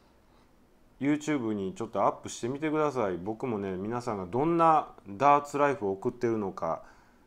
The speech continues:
そしてどのようなダーツをね、買ってるのか、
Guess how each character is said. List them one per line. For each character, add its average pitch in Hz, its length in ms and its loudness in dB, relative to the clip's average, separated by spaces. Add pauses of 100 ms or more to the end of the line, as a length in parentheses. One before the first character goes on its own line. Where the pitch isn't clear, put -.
(260)
そ - 140 -4
し - 140 -6
て 101 280 -2 (160)
ど 123 240 0
の 202 140 6
よ 214 180 6
う 160 60 2
な 87 300 -2 (460)
ダ 131 280 4
ー - 40 -16
ツ - 200 -10
を 82 100 -6
ね、 85 240 -12
買 123 160 -6
っ - 20 -8
て 123 220 -4
る 113 100 -2
の 95 140 -6
か、 - 300 -6